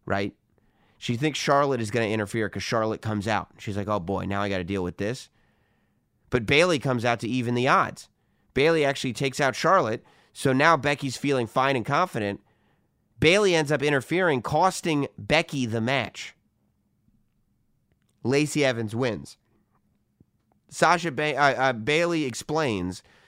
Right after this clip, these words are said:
that she was tired. E-, she's finally the champion. She's the first Triple Crown Women's Champion in W W E history. Raw Women's title, SmackDown Women's title, W W E Women's Tag Team Championship.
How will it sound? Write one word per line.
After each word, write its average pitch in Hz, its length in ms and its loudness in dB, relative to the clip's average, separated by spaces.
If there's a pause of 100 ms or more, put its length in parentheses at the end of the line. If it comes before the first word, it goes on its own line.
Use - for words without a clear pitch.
(300)
that 117 320 0 (420)
she 196 260 -2
was 165 160 0
tired. 123 640 0 (280)
E-, 127 180 -8
she's 185 360 -4
finally 165 420 2
the 135 80 -6
champion. 165 480 -6 (180)
She's 165 260 -4
the 165 120 0
first - 580 0 (260)
Triple 180 360 -2
Crown 143 360 2
Women's 135 280 0
Champion 110 640 -4
in 113 160 -4
W 113 220 -2
W 107 260 -2
E 101 100 -2
history. 95 420 -8 (260)
Raw 131 260 4
Women's 156 320 0
title, 131 420 0 (200)
SmackDown 127 540 -2
Women's 113 260 -2
title, 101 440 -2 (760)
W 120 200 -2
W 117 280 0
E 113 80 0
Women's 107 260 -2
Tag 98 220 -6
Team 95 160 -4
Championship. - 520 -10